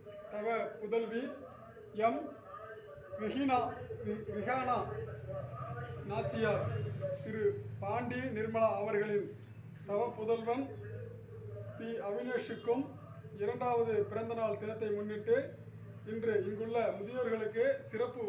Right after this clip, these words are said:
உணவு வழங்க தாராளமாக நிதி வழங்கியுள்ளார்கள். இந்த தர்ம சிந்தனை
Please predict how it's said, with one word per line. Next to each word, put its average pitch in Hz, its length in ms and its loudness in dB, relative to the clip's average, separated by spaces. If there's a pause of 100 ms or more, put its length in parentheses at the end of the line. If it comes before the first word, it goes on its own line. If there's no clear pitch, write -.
உணவு 233 340 0
வழங்க 208 260 0 (680)
தாராளமாக 220 480 4 (240)
நிதி 214 200 -4 (140)
வழங்கியுள்ளார்கள். 208 720 0 (500)
இந்த 214 220 2 (120)
தர்ம 226 260 -4
சிந்தனை 233 340 -4